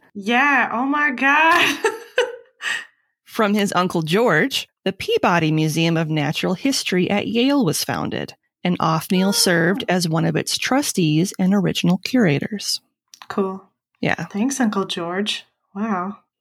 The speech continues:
Speaker 2: Yeah, he, like, convinced his uncle to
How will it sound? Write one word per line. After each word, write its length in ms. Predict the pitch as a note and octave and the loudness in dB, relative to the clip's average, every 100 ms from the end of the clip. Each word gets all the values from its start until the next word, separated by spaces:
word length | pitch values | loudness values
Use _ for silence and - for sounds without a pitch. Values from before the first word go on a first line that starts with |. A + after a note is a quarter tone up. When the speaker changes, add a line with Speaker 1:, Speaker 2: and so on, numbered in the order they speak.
| _ - | _ 0
Speaker 2:
Yeah, 220 | F#3+ E3 | 2 2
he, 180 | D#3+ F#3 | 4 4
like, 420 | F#3 F3+ E3+ - - | 4 4 2 -2 -6
convinced 480 | - F3 D#3+ D#3 - | -2 0 2 0 0
his 140 | D#3 | 0
uncle 360 | - D3 - - | 2 2 2 0
to 360 | - E3 C#3+ | 0 2 2